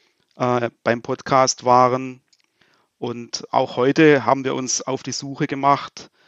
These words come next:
nach zwei Fußballern, die ihres Gleiches, Gleiches suchen.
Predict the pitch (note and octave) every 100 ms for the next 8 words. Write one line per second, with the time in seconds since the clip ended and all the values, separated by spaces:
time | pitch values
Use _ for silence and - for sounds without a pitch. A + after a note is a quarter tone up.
0 | _ _ _ A#2 A#2 B2 - - - -
1 | - A#2 A2 A#2+ A#2 A2+ A#2 - D3 -
2 | - C#3 C#3 C#3 C#3 B2+ _ _ _ -
3 | C3+ C3+ B2 A#2+ - G2+ G#2+ A#2+ - C3
4 | - B2+ A2+ A2 A#2 B2+ A2 A2+ G#2+